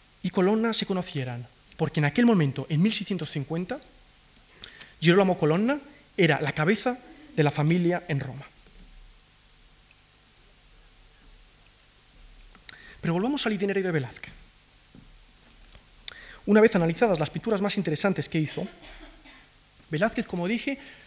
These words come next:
a principios de enero, a principios de noviembre, de diciembre, excuso, parte hacia Venecia.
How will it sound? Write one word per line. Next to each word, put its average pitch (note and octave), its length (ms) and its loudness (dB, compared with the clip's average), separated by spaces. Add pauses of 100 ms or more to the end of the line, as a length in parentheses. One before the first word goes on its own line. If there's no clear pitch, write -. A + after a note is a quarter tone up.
(100)
a - 60 -12
principios A3+ 380 0
de G#3+ 240 6
enero, B3+ 360 4 (160)
a - 60 -8
principios A3 320 -2
de A3+ 80 2
noviembre, G3+ 540 0
de F3 160 2
diciembre, G#3 360 0
excuso, - 320 -10 (1120)
parte - 560 2 (540)
hacia F#3 240 2
Venecia. D3 400 -4